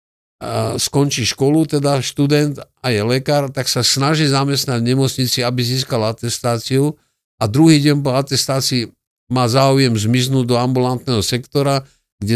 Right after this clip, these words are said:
začne mať svoju klientelu, začne si zarábať svoje peniaze a je spokojný a pacienti tiež. U nás mladý lekár, keď vojde do nemocnice, tak uvažuje o tom, ako sa tam dožije penzie.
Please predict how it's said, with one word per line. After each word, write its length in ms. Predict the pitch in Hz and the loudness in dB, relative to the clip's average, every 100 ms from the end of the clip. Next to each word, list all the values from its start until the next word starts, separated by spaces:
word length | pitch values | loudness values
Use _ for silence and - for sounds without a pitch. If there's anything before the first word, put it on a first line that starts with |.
| 117 | 2
začne 320 | 123 - 123 | 0 0 0
mať 140 | 120 | -2
svoju 320 | - 120 101 92 | -2 0 0 0
klientelu, 480 | 127 135 135 123 110 | 0 0 0 2 2
začne 320 | 110 120 120 | 2 0 -2
si 80 | 110 | -2
zarábať 480 | 107 113 120 113 117 | 0 0 0 -2 -2
svoje 240 | - 117 | -2 -2
peniaze 640 | 98 123 127 127 123 131 131 _ _ - | 0 0 0 0 0 -2 -4 _ _ -4
a 80 | 131 | 0
je 100 | 139 | 0
spokojný 560 | - 156 151 139 113 107 | 0 -2 0 0 0 -2
a 80 | 104 | -4
pacienti 640 | 127 127 - 123 110 117 | -2 -2 -2 -4 -2 -6
tiež. 480 | - 117 98 - - _ _ _ _ _ - | -2 -2 -2 -4 -12 _ _ _ _ _ -2
U 80 | 139 | 0
nás 320 | 143 151 139 | 2 2 0
mladý 400 | - 123 131 139 | -2 -2 -2 0
lekár, 400 | 127 135 131 135 | 0 0 0 -2
keď 120 | 135 110 | 0 0
vojde 280 | 120 127 131 | 0 0 0
do 80 | 113 | 0
nemocnice, 880 | 110 120 127 127 135 127 139 131 127 _ _ _ - | 0 0 0 0 0 0 0 -2 -4 _ _ _ -6
tak 80 | 117 | -2
uvažuje 480 | 127 131 123 123 | 0 0 0 0
o 80 | 113 123 | 0 0
tom, 160 | 123 120 | 0 -2
ako 160 | 117 | -2
sa 140 | 117 120 | -4 -2
tam 160 | 120 | -2
dožije 400 | 107 107 107 117 | 2 2 2 -2
penzie. 560 | 107 107 104 92 87 98 | -2 -4 -2 -2 -4 -6